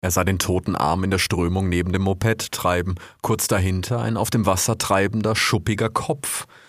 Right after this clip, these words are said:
groß wie ein Dschungelbaumblatt, das sogleich im Wasser verschwand und Nepomuks Vermächtnis mitnahm. W-, w-, wer, w-, wo, äh, bist du?, fragte Rix und schlich vorsichtig zurück zur Nussschale.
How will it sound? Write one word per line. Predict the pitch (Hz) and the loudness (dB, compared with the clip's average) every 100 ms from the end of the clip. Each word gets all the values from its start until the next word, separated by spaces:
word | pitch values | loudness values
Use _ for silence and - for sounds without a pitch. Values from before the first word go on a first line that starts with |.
| _ _ | _ _
groß | 98 95 95 | -2 0 2
wie | 113 | 2
ein | 110 110 | 2 4
Dschungelbaumblatt, | 104 117 101 101 104 101 101 - - - | 4 4 4 4 4 2 2 -2 -14 -6
das | 110 | 0
sogleich | - 107 98 101 - | 0 2 2 2 2
im | 107 | 2
Wasser | 104 113 | 2 2
verschwand | 110 98 - 90 123 - | 2 2 2 0 0 -2
und | - | 0
Nepomuks | 110 90 101 101 - | 2 2 0 0 -2
Vermächtnis | - 123 82 - - 110 | 0 0 0 -2 -4 -4
mitnahm. | - 98 - 73 - 107 - _ _ _ _ _ _ _ _ _ _ _ _ | -2 -4 -4 -6 -6 -10 -14 _ _ _ _ _ _ _ _ _ _ _ _
W-, | 156 | -4
w-, | 151 180 170 185 | -2 -4 -4 -2
wer, | 185 233 269 269 262 - - | 4 8 8 6 0 -10 -12
w-, | - - | -12 -10
wo, | - 175 151 175 131 175 180 240 302 247 214 - | -8 -8 -6 -8 -4 -2 0 2 2 2 0 -6
äh, | - 156 147 147 - | -6 -6 -6 -10 -12
bist | - 175 214 302 - - - - | -10 -2 0 0 0 -2 -4 0
du?, | 254 208 185 - _ _ _ _ | 2 2 0 -10 _ _ _ _
fragte | - - 87 - 87 | -4 0 0 2 2
Rix | 85 - - - - - | 0 -2 -4 -4 -4 -4
und | 92 | -4
schlich | - 101 - | -2 -2 -2
vorsichtig | - 78 90 87 98 - | 0 0 -2 -4 -4 -4
zurück | - 107 90 - | -2 -2 -2 -2
zur | 123 | -2
Nussschale. | 117 113 - 82 90 95 | 0 0 0 2 2 0